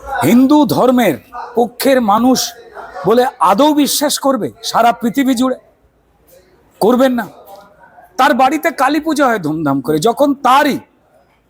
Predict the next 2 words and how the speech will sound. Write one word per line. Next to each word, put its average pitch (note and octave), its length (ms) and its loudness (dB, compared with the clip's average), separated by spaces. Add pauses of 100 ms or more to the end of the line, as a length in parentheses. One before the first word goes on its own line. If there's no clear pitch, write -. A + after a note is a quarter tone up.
(1700)
কৃষ্ণনগরের C4 760 2
বিফল A3 520 -4